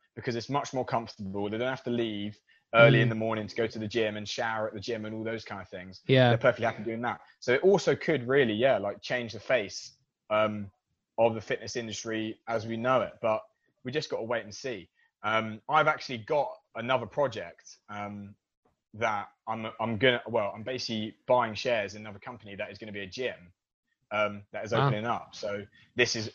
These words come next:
Speaker 1: this, it's not A A D Fitness. It's, it is a gym
Speaker 2: Different
Speaker 1: that
Speaker 2: one.
Speaker 1: operates. Yeah, it's a gym that operates as a gym, like a, a strength conditioning CrossFit style thing.
Speaker 2: Yeah.
Speaker 1: Um, and the, the, that, like, really concerns us is, like, are we gonna have a big influx, or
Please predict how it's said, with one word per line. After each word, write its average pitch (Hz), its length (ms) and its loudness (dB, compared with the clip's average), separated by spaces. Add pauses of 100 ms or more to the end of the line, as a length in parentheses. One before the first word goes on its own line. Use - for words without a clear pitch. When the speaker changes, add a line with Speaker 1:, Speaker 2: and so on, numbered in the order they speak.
Speaker 1:
this, 123 180 0
it's 110 140 -8
not 131 180 0
A 117 120 4
A 107 40 2
D 101 80 -4
Fitness. 123 540 -2
It's, - 280 -8
it 107 120 -6
is 98 260 -8
a 107 60 -4
gym 104 480 2
Speaker 2:
Different 131 280 4
Speaker 1:
that 120 60 2
Speaker 2:
one. 117 80 2
Speaker 1:
operates. 104 560 -8 (260)
Yeah, 101 240 -4
it's 104 160 -12
a 120 40 -10
gym 113 340 -2
that 110 100 -4
operates 104 760 -6
as 104 200 -2
a 98 40 -4
gym, 90 360 -4
like 90 220 -12
a, 92 200 -8 (280)
a 95 100 -4 (340)
strength 101 300 -10
conditioning 95 360 -10
CrossFit - 340 -10
style 87 240 -8
thing. 85 200 -14 (320)
Speaker 2:
Yeah. 139 200 8
Speaker 1:
Um, 104 380 2 (540)
and 110 480 4 (640)
the, 147 320 10
the, 143 240 8
that, 139 320 6
like, 127 220 8
really 139 200 6
concerns 131 460 -2
us 101 180 -10
is, 104 120 -10
like, 110 340 -6
are 139 160 0
we 135 80 0
gonna 123 140 0
have 120 140 0
a 107 40 -6
big 113 160 2
influx, 110 520 -6
or 117 120 -6